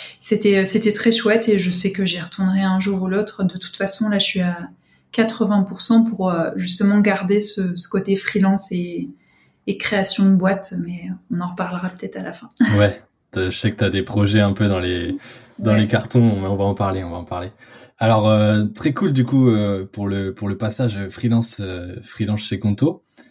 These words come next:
Speaker 2: enfin freelance, euh, à Conto. Et, euh, pour le, du coup, je veux bien le, la deuxième transition, c'est le côté copywriter, tu vois, euh, création
Speaker 1: Mm.
Speaker 2: de contenu copywriter vers l'U X writing, parce que l'U X writing,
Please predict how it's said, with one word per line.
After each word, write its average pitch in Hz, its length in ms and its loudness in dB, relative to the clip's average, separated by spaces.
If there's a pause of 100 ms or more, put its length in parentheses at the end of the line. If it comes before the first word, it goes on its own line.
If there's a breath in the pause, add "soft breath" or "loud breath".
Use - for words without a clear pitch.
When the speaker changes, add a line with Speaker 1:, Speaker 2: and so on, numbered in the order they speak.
(300 soft breath)
Speaker 2:
enfin 87 300 -4
freelance, 98 440 -4
euh, 90 160 -6
à 98 80 -4
Conto. 107 400 -2 (440 loud breath)
Et, 107 180 4
euh, 95 640 0 (100)
pour 107 220 2
le, 101 640 0
du 101 180 -4
coup, 165 240 0 (440)
je 107 120 -8
veux 101 60 -2
bien 131 220 2
le, 98 300 0
la 95 140 -2
deuxième 120 280 0
transition, 123 680 -2
c'est - 200 -2
le 107 120 2
côté 285 500 0 (460)
copywriter, 135 840 0 (300)
tu - 100 -14
vois, 117 300 4
euh, 98 180 -8
création 110 400 -4
Speaker 1:
Mm. 107 40 0
Speaker 2:
de 107 40 -4
contenu 120 340 0
copywriter 110 500 -2 (460)
vers 131 300 4
l'U 127 140 6
X 117 140 0
writing, 107 400 0
parce - 180 -10
que 113 80 -2
l'U 120 160 6
X 117 140 0
writing, 139 440 0